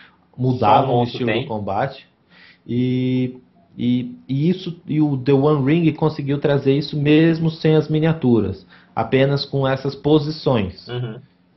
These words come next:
Speaker 1: Né? Então, tipo, o monstro consegue fazer isso, o monstro consegue fazer aquilo também. E a única coisa que eu acho que eu senti falta um pouco era de umas regras um pouco mais avançadas, com mais opções, né?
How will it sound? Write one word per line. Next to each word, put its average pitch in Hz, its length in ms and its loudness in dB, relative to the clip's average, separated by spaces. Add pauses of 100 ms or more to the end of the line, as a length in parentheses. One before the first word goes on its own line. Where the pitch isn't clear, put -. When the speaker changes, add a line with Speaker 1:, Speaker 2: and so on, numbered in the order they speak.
(100)
Speaker 1:
Né? 107 320 -4
Então, 120 200 -2
tipo, 127 220 -6
o 117 220 -2
monstro 131 380 0
consegue 120 380 -4
fazer 123 180 -2
isso, 123 320 0
o - 20 -4
monstro 113 220 -4
consegue 117 260 -2
fazer 120 200 0
aquilo 120 320 0
também. 127 500 2 (420)
E 120 460 4 (240)
a 156 80 0
única 185 300 2
coisa 151 200 2
que - 80 -14
eu 139 60 2
acho 127 160 -2
que - 60 -4
eu 135 40 2
senti 131 320 -4
falta 135 380 0
um 131 60 0
pouco 131 440 -2 (280)
era 123 200 2
de 127 220 0
umas 123 580 0
regras 131 320 -2
um 139 60 -2
pouco 139 240 -4
mais 135 160 0
avançadas, 120 840 -2
com 120 120 -8
mais 117 260 -2
opções, 110 640 -6
né? 101 240 -8